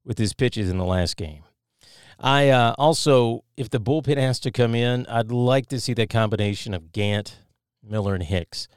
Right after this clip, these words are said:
again, too. I think Miller needs some more reps, uh, especially if you've got a big lead. Bring him in. Bring him in.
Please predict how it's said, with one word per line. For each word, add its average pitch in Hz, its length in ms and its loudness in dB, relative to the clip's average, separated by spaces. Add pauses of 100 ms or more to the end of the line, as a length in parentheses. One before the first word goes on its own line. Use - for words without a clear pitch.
(400)
again, 95 260 -2
too. 101 220 -4
I 107 100 0
think 123 220 0
Miller 110 320 0
needs 101 180 -2
some 101 140 0
more 87 180 2
reps, 92 500 -2 (480)
uh, 120 200 2
especially 156 720 2
if 113 100 -6
you've 113 120 -4
got 127 160 6
a 117 40 4
big 104 220 2
lead. 117 440 2 (360)
Bring 220 180 -4
him 220 100 0
in. 113 340 -6 (960)
Bring 147 280 0
him 180 100 0
in. 104 260 -2